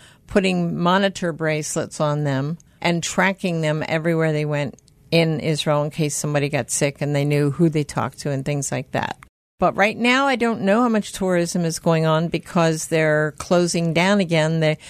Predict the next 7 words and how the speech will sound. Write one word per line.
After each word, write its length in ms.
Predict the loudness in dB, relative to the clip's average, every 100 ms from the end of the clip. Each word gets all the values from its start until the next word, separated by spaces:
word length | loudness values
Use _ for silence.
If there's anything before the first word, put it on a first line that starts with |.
| -20 -2
they've 280 | 2 2 2
started 460 | -2 2 2 2 -2
the 60 |
Green 400 | -2 0 2 2
Pass 420 | 2 2 2 0
again, 480 | -2 0 0 2 0
where 320 | 2 2 0